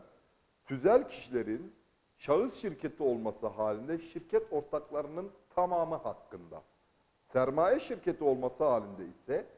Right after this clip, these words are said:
sermayesinin yarısından fazlasına sahip gerçek veya tüzel kişi ortakları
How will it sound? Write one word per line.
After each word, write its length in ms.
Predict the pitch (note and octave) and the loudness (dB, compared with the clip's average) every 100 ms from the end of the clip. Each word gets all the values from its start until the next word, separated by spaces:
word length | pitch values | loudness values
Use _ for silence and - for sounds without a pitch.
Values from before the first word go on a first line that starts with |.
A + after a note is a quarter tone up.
| _ _ _ - | _ _ _ 4
sermayesinin 920 | C3+ C#3+ D3+ D3+ D3+ D3+ D3+ F3 G#3 _ _ _ - | 4 6 6 4 4 -2 -4 -4 -8 _ _ _ 6
yarısından 680 | E3 F4+ - G#3 D#3+ C3 | 6 6 -2 -10 -4 -4
fazlasına 640 | A#2+ A2+ G2+ G#2+ - G#2 F#2+ | 0 -2 -2 -4 -6 -8 -8
sahip 440 | - G2 G#2 F3+ - _ _ _ | -6 -4 -2 -4 -6 _ _ _
gerçek 540 | G#2+ A2 - G#3 G#3 A#2+ | -6 -6 0 0 0 -2
veya 240 | G#2 F#2+ - | -2 -2 -6
tüzel 320 | G2 A2 D3+ - | -4 0 0 -4
kişi 200 | - F2 | -14 -8
ortakları 580 | G2 - - - A#2 | -8 -8 -12 -6 -4